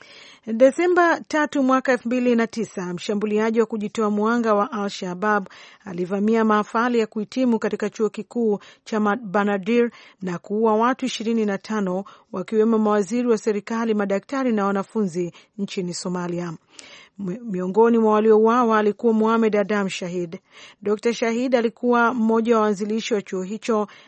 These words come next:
ambaye pia ni mkufunzi. Mtoto wake wa kiume Duale, mmoja wa vijana waliohitimu siku hiyo, alikuwa katika ukumbi wa hoteli ya Shamu. Anakumbuka kilichotokea. Anasema baba yake alikuwa amemaliza hotuba yake,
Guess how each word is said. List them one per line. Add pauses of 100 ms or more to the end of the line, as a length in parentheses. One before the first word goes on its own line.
ambaye
pia
ni
mkufunzi. (500)
Mtoto
wake
wa
kiume
Duale,
mmoja
wa
vijana
waliohitimu
siku
hiyo, (300)
alikuwa
katika
ukumbi
wa
hoteli
ya
Shamu. (480)
Anakumbuka
kilichotokea. (340)
Anasema
baba
yake
alikuwa
amemaliza
hotuba
yake,